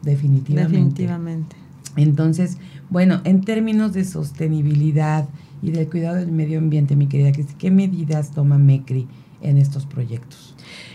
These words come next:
Speaker 2: Mira, en ese tema ya es, este, yo creo que ya se viene trabajando varios años dentro de, a, inclusive a nivel mundial. Y, y te puedo decir que en ese tema de sostenibilidad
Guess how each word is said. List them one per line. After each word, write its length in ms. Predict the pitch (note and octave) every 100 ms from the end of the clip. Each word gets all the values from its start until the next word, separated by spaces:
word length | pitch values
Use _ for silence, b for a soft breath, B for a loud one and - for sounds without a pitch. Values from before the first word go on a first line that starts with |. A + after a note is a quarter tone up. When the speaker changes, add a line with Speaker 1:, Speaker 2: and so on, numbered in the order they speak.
| -
Speaker 2:
Mira, 200 | B3 B3
en 260 | A#3+ A#3+ B3
ese 400 | C4+ C4+ E4+ E4
tema 520 | - C4 A#3 A#3 B3
ya 300 | F#3+ G3+ G3+
es, 220 | G#3+ G#3+ G#3+
este, 840 | G3+ - E3+ F#3 F3+ E3+ F3 E3+
yo 100 | F3+ G3+
creo 140 | A3
que 100 | G#3+
ya 100 | G3
se 120 | G3
viene 300 | F#3+ G3+ G3+
trabajando 960 | G3 F3+ E3 D#3+ E3+ F#3 F#3+ F#3+ F3 E3+ B B B B
varios 480 | - F#3+ G3+ G3+ G3+
años 580 | F#3+ F#3+ G3 G3 F#3+ - - - -
dentro 380 | - F#3 F#3+ G#3
de, 320 | G3 F3 E3+
a, 120 | E3 F#3
inclusive 460 | G3 F3+ F#3 G3+ G3+
a 20 |
nivel 340 | G3+ F#3 F#3+
mundial. 540 | G3+ F#3+ F#3+ F3 F3+ - B B B B B
Y, 240 | A3+ A3 G#3+
y 100 | A#3
te 100 | A3+
puedo 220 | A3 C4
decir 440 | C#4+ C#4 B3+ A#3 A#3
que 260 | - A#3+ -
en 180 | G3 G3
ese 260 | G#3 A3+
tema 320 | G#3+ G#3 G#3
de 100 | G3+
sostenibilidad 1120 | F#3 F#3 - F#3 F3 F3 E3+ F3 F3 F#3+ A#3